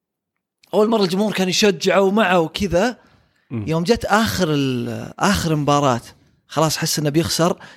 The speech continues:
Speaker 1: كسر إرساله أو شيء. تدري، كان قاعد على فترة الاستراحة، فجأة كذا قاعد استوعب اللي قاعد يصير، استوعب إن الجمهور يشجعه،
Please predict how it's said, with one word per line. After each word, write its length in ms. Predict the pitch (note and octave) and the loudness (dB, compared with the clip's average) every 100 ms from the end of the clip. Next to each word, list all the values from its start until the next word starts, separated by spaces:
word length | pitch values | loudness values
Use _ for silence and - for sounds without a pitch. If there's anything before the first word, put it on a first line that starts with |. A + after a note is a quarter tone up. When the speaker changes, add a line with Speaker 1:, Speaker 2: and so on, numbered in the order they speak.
| - | -2
Speaker 1:
كسر 360 | F#3+ F3 D#3+ D#3 | 0 2 2 0
إرساله 360 | C#3 F#3 C#3+ | 0 0 0
أو 60 | C#3 | 0
شيء. 300 | E3+ F#3 - - - - | 0 -2 -2 -12 -8 0
تدري، 220 | A#3 C4 | 2 4
كان 220 | G3+ E3+ | 4 4
قاعد 460 | F#3 F#3+ B2+ B2 - _ _ _ _ _ | 4 4 2 -4 -8 _ _ _ _ _
على 1000 | - C3+ C3+ B2+ B2 A#2 A2+ A2 A#2 A#2 A#2 | -2 2 4 4 2 0 -2 -4 -4 -6 -2
فترة 260 | F3+ F3+ D#3+ | -2 0 -2
الاستراحة، 680 | C#3+ - D#3+ E3+ C#3 E3 F3+ - _ | -2 -2 2 2 2 -2 -4 -12 _
فجأة 280 | F#3+ F#3 D#3 | -6 -4 -4
كذا 260 | - D#3 C#3 | -2 -2 -2
قاعد 140 | B2 B2+ | -2 -4
استوعب 440 | - F#3+ F3+ C#3 | -2 2 2 2
اللي 220 | C#3+ D3 | 0 2
قاعد 140 | D3+ C#3 | 2 0
يصير، 280 | C3+ B2+ B2 | -2 -4 -6
استوعب 340 | - E3+ D3+ | -2 0 2
إن 60 | D#3 | 0
الجمهور 400 | C#3+ D3 D#3+ C#3+ | -2 -2 0 0
يشجعه، 500 | E3 C#3 - C3 | -2 -4 -4 -6